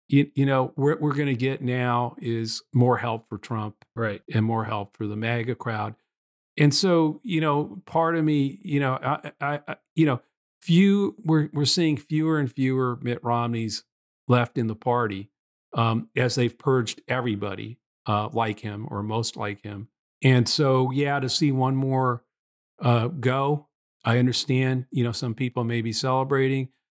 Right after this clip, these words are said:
Speaker 1: uh, but I'm not one of 'em. Uh, I'm not one of 'em because, one, I know we're gonna get worse. And two, his voice, the, the, the voice that, uh, was out there, and, and yeah, it got shaky at times, and sometimes I wish he would have said more,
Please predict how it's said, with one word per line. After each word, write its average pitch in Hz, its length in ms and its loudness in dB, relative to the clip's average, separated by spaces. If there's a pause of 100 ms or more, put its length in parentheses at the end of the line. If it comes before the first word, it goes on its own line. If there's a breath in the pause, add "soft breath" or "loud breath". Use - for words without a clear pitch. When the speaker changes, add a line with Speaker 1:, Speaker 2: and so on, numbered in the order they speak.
(240)
Speaker 1:
uh, 120 240 2
but 117 180 -2
I'm 120 160 0
not 117 240 -2
one 113 160 -2
of 110 140 -4
'em. 101 200 -8 (120)
Uh, 120 280 2
I'm 127 140 0
not 139 220 0
one 135 160 0
of 123 80 -2
'em 120 120 -2
because, 110 440 -4
one, 117 240 0
I 113 100 -2
know 113 200 0
we're 110 120 -2
gonna 110 160 -4
get 107 220 -6
worse. 110 480 0 (280)
And 110 280 2
two, 131 560 4 (240)
his 143 320 4
voice, 113 560 -2
the, 113 240 -2
the, 127 240 -4
the 117 160 -4
voice 120 460 -2
that, 113 260 -6 (120)
uh, 110 300 -4 (640)
was 117 180 4
out 117 260 2
there, 110 400 -2 (320)
and, 131 380 2
and 160 260 2
yeah, 170 240 0
it 170 160 -4
got 175 220 -2
shaky 156 420 0
at 151 120 -6
times, 135 360 -2
and 123 100 -8
sometimes 127 500 -6
I 123 40 -6
wish 123 220 -4
he 127 80 -6
would 120 140 -6
have 117 80 -8
said 120 240 -4
more, 120 360 -2